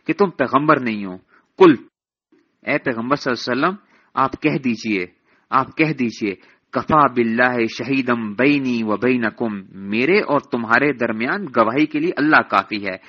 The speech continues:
کفا باللہ، اللہ کافی ہے، شہیدم بینی و بینکم، میرے اور تمہارے درمیان،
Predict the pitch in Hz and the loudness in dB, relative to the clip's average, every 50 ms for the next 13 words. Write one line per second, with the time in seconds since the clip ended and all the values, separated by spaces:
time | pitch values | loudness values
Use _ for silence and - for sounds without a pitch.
0 | - - _ _ 143 131 - 165 143 143 123 120 113 110 110 107 101 101 - - | -20 -20 _ _ -6 0 2 4 4 4 4 2 -2 0 0 0 0 -2 -2 -4
1 | 139 175 190 175 151 131 - - 131 123 - - 131 123 107 104 - - - - | -4 -2 2 2 0 0 4 2 2 2 2 -2 -2 -2 -2 -2 -6 -16 -20 -18
2 | - - - 131 147 151 156 143 143 131 113 101 98 123 147 156 165 156 151 139 | -14 -12 -4 0 2 2 2 2 0 -2 -2 -4 -2 2 2 2 2 0 -2 -2
3 | 120 107 98 - - - - _ - 113 117 113 113 143 156 156 151 139 120 - | -4 -4 -6 -10 -20 -20 -20 _ -2 -2 -2 0 2 4 4 4 4 0 -2 -4
4 | - 131 107 92 95 104 123 139 151 160 165 156 - 127 127 120 - - 117 104 | -4 -8 -8 -6 -6 -4 -2 0 2 2 2 0 0 0 -2 -2 -2 -6 -6 -4
5 | - 127 131 135 127 117 113 107 98 98 101 101 98 92 90 | -2 0 2 2 2 0 0 -4 -4 -4 -4 -4 -4 -4 -4